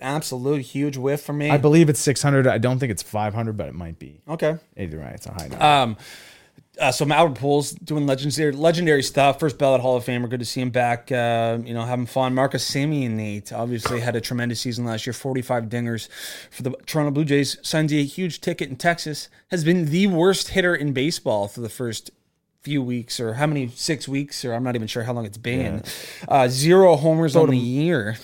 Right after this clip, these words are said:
Speaker 2: Oh, five, six weeks, yeah. Yeah.
Speaker 1: Zero homers for a guy who got paid in the offseason. You think this guy was just absolutely lighting up the bars and just, just, just signed the contract and said, "I don't gotta be good anymore"?
Speaker 2: I mean, there's always a chance,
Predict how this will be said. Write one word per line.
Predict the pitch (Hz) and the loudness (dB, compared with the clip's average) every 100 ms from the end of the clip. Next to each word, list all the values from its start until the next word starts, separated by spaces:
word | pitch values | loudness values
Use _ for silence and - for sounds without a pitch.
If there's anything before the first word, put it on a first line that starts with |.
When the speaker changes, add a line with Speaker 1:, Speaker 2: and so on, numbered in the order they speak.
| - | -8
Speaker 2:
Oh, | 147 | -4
five, | - 123 117 | 0 0 0
six | 117 - | -4 -4
weeks, | 107 110 | -6 -4
yeah. | 120 113 _ _ 123 | -6 -8 _ _ -16
Yeah. | 120 | -14
Speaker 1:
Zero | 139 147 208 262 254 214 | -8 0 2 6 6 4
homers | 180 196 202 185 | 2 0 0 -2
for | - 156 | 0 0
a | |
guy | 127 143 165 | 2 4 4
who | 180 | 4
got | 143 120 - | 2 -2 -6
paid | - 170 202 175 | -4 2 4 4
in | 127 | 2
the | 123 | 0
offseason. | 131 170 165 135 135 | 0 -2 -2 -4 -2
You | 165 | 0
think | 247 | 0
this | 240 220 | -2 2
guy | 196 | 4
was | 185 160 | 4 2
just | 151 - - _ _ _ - | -4 -6 -12 _ _ _ -4
absolutely | 156 160 165 160 139 | -2 0 0 0 2
lighting | 127 147 | 2 0
up | 139 | -2
the | 139 | -4
bars | 123 120 127 127 | 0 2 2 0
and | 123 | -2
just, | 120 - - _ _ _ _ - | -4 -8 -14 _ _ _ _ -6
just, | 139 - 123 120 | -4 -4 -6 -6
just | 135 - | -6 -2
signed | - 143 | 0 0
the | 135 | 0
contract | 135 135 143 147 | -2 0 2 0
and | 139 | 0
said, | 139 | 0
"I | 143 | 2
don't | 143 | 2
gotta | 143 | 0
be | 135 123 | -2 -2
good | 131 | -2
anymore"? | 151 151 156 185 _ _ _ - - | -2 -4 -6 -10 _ _ _ -16 -12
Speaker 2:
I | 107 | -10
mean, | 98 87 | -8 -8
there's | 92 | -6
always | 127 104 | -6 -6
a | |
chance, | - - 92 131 117 95 - | -8 -6 -4 -4 -6 -8 -10